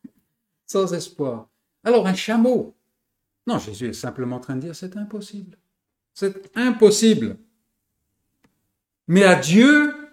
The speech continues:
tout est possible. Et c'est un paradoxe.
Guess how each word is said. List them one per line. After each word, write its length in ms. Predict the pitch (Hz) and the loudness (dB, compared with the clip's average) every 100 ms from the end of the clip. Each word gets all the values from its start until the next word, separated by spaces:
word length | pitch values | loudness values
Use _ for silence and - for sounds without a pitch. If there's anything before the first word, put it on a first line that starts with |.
| - | 0
tout 240 | 311 311 | 0 2
est 140 | 294 | 0
possible. 600 | - 233 - 226 226 233 233 _ _ _ _ _ _ _ _ _ _ _ _ _ - | 2 0 2 0 2 -2 -6 _ _ _ _ _ _ _ _ _ _ _ _ _ -4
Et 100 | 190 | -2
c'est 240 | 214 233 | 0 0
un 100 | 226 | -2
paradoxe. 920 | 214 190 190 190 214 214 - - - | -2 -2 0 4 4 4 -8 -16 -20